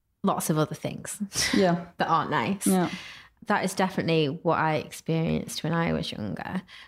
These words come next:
Speaker 1: And I just thought, you know what? No, it's not. No,
Speaker 2: No.
Speaker 1: absolutely not happening. Sorry. <laughs>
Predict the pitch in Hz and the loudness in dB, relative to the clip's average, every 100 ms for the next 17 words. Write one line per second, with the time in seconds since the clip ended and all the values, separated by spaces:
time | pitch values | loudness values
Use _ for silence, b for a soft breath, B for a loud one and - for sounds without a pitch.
0 | - 196 190 190 202 190 202 208 202 196 | -2 2 2 2 2 2 4 4 4 2
1 | - - - 175 175 175 180 190 - _ | 0 0 2 6 6 6 4 0 -6 _
2 | _ _ _ _ - - 190 - - 170 | _ _ _ _ -8 0 0 2 4 4
3 | 170 175 - _ - 202 175 - - 170 | 4 0 -4 _ 0 4 4 2 0 0
4 | 185 - 175 175 170 - _ 175 180 175 | 0 -2 2 2 2 -2 _ -2 0 0
5 | 175 - 185 180 160 - | 0 0 2 4 2 0